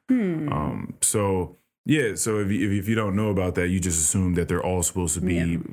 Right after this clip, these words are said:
Speaker 2: you know, uh, was it steeped at the same
Speaker 1: Yeah.
Speaker 2: temperature, which is very wrong.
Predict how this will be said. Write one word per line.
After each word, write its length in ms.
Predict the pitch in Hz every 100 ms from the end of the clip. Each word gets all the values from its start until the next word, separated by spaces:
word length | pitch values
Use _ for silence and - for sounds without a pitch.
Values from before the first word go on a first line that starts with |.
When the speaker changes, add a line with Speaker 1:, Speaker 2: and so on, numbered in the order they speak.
| - -
Speaker 2:
you 160 | 82
know, 220 | 82 76 -
uh, 540 | 55 50 50 50 50 - _ _ _ _ - -
was 160 | - 95
it 160 | 92 -
steeped 520 | - - 98 - -
at 180 | 85 80
the 80 |
same 280 | 90 90 85 87
Speaker 1:
Yeah. 80 | 85
Speaker 2:
temperature, 300 | 82 - 78
which 200 | 80 82
is 280 | 78 76 -
very 300 | - 87 80
wrong. 320 | 73 62 50